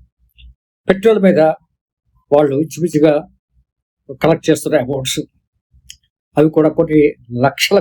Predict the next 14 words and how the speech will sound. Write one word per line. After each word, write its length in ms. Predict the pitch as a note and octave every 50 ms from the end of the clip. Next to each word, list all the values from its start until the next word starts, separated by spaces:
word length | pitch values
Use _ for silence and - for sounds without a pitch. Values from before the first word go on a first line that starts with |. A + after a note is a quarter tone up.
| G3
కోట్ల 300 | - - D#3 D#3 D#3 E3
వరకు 320 | D3 D3 C#3+ - - C3 B2+
వస్తుంది. 380 | B2+ - - - _ _ _ _ _ _ _ _ _ _ _ _ - _ _ _ _ _ _ _ - _ _ _ _ - D#3+
ఈ 40 | E3+
మధ్య 300 | D#3+ E3+ E3+ F3 F3 F3
ఏం 80 | E3+ E3
చేశారంటే 600 | E3+ D#3+ - E3 D3 C#3+ B2+ B2+ F#3 G#3+ G#3+ - _ _ _ _ _ _ _ _ _ _ _ _ _ _ _ _ _ _ _ _ - _ _ _ _ E3
ఇన్కమ్ 440 | E3+ F#3+ G3 F#3+ F#3+ A3+ A3 G#3+ -
ట్యాక్స్ 360 | - F#3+ F#3+ F#3+ F#3+ - -
కడుతున్న 340 | - D3+ D3+ B2+ D#3 D3+ D#3+
వాళ్ళు 460 | D3+ C3 B2+ A#2+ A2+ C3+ F#3 A3 - _ _ _ _ _ _ _ _ _ _ _ _ _ _ _ _ _ _ _ _ _ _ _ _ -
ఒక 160 | D#3+ - F#3
లిమిట్ 300 | E3 D3+ D#3+ G#3+ A#3 -
దాటినట్లయితే 760 | - D3+ D3+ D3+ - D3+ C#3 - - C#3+ C3 C3 - E3+ G3+